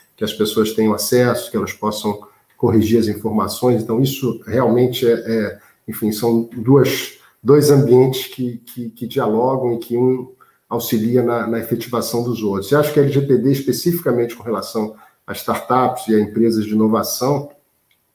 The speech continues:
É um dos, vamos dizer, uma das competências da Autoridade Nacional de Proteção de Dados é justamente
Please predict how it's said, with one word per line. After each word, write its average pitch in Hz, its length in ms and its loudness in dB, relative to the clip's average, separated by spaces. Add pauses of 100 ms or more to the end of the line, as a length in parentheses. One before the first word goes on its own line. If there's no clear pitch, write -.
(460)
É - 20 -4
um 143 220 6
dos, 131 460 2
vamos 113 220 0
dizer, 107 100 2
uma 123 180 0
das 117 140 -4
competências 127 800 0
da - 80 -8
Autoridade 104 540 -4
Nacional 98 400 -8
de - 100 -16
Proteção 98 380 -14
de 98 80 -18
Dados 127 320 -4
é - 20 -2
justamente 131 720 0